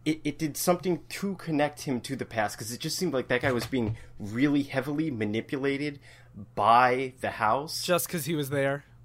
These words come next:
Speaker 1: Just 'cause he was there, and even if he had those tendencies, it didn't do enough with the pages to establish that. Like, instead of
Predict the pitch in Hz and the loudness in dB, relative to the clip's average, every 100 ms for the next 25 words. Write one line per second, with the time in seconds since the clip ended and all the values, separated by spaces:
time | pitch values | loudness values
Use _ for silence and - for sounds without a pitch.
0 | - - - - 151 - 175 170 147 123 | -20 -20 -20 -2 0 2 0 0 0 4
1 | 156 160 - 156 202 185 170 143 117 147 | 6 6 4 0 2 2 0 -2 2 2
2 | 170 170 185 185 170 185 190 - 120 120 | 2 -2 -4 -4 -4 -6 -6 -4 -6 -6
3 | - 156 160 156 123 160 139 135 135 139 | -2 2 2 0 2 4 6 4 2 -2
4 | - 110 - 123 113 104 95 - - - | -2 -4 -2 -4 -2 -2 -2 -6 -10 -20
5 | - - - - 120 113 110 107 - - | -20 -12 -8 -2 0 0 -2 -4 -6 2
6 | 117 110 - 98 - 120 139 139 156 160 | 2 2 -2 -4 -2 -2 -2 0 2 0
7 | 135 | -2